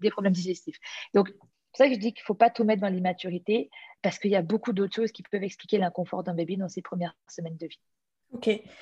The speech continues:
Speaker 2: J'ai des, quelques questions par rapport à ce que tu viens de dire sur les préparations, euh, commerciales pour les nourrissons.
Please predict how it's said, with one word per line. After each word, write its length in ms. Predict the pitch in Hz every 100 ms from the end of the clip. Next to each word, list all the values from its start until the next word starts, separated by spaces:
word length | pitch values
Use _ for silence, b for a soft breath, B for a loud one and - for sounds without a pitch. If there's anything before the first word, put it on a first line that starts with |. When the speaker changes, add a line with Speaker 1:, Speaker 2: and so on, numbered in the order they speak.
| B B
Speaker 2:
J'ai 280 | 233 233 233
des, 160 | 220 226
quelques 260 | 254 254
questions 280 | 285 277 311
par 100 | 294
rapport 220 | 226 226
à 80 | 233
ce 60 | 233
que 60 |
tu 180 | 233 -
viens 100 | 214
de 40 |
dire 160 | 220 311
sur 160 | - 262
les 140 | 226
préparations, 800 | 220 254 262 254 247 - 254 233
euh, 480 | 202 196 185 185 196
commerciales 720 | 220 208 208 - 220 202 196
pour 140 | -
les 80 | 202
nourrissons. 560 | 202 208 208 - 262